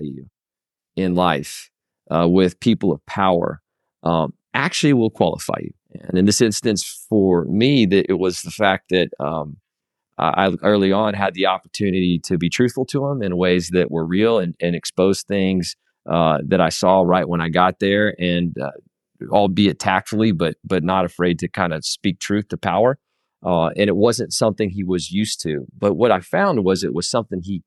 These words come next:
deeply wanted. So that, that ultimately led into a relationship of mentorship that, as you noted, uh, when the stuff hit the fan, um, he was in his eighties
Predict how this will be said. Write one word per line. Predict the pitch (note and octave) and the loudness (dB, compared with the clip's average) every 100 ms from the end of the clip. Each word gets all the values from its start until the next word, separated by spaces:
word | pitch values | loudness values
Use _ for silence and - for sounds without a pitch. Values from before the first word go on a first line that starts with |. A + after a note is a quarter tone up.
| _ | _
deeply | - A#2 G#2+ F#2+ | 0 0 0 -2
wanted. | E2+ F2+ F2 - - _ _ _ _ _ | -2 -4 -6 -10 -14 _ _ _ _ _
So | B2 | 2
that, | D#3 C#3+ | 2 2
that | C#3+ D3 | 2 2
ultimately | C#3+ - B2 A2+ F#2 G#2+ G2+ - _ | 2 0 -2 -2 0 0 -2 -6 _
led | A2+ A2+ | 2 4
into | A2 F#2+ G#2 | 2 0 0
a | |
relationship | F2 F2 G2 F#2+ F2+ G2 D#2+ D#2 | 0 0 -2 -4 -8 -4 -4 -2
of | D#2 B1+ E2+ | -6 -8 -6
mentorship | G2+ F2+ F2 - D#2+ B1+ - - | -6 -4 -8 -6 -6 -6 -8 -12
that, | D2 E2 D2+ - - | -4 0 0 -2 -6
as | E2 D#2 | -8 -6
you | A2 G#2+ | -4 0
noted, | E2+ E2 E2 - _ _ _ | 0 0 -2 -6 _ _ _
uh, | - D#2 D2 | -2 0 2
when | F#2+ F#2+ | 0 0
the | |
stuff | F2 - A#2 - | 0 0 2 2
hit | - | -2
the | F2 | -4
fan, | - A2+ A#2+ E2+ D2+ D2 _ _ _ _ _ _ _ | -4 0 2 0 -4 -10 _ _ _ _ _ _ _
um, | F2 E2 D2+ - _ | 0 2 0 -4 _
he | - D#3 | 2 4
was | A#2+ F#2 | 4 2
in | G2+ | 0
his | F2+ | 0
eighties | F2+ G#2+ D#2+ - - | 2 2 0 -6 -12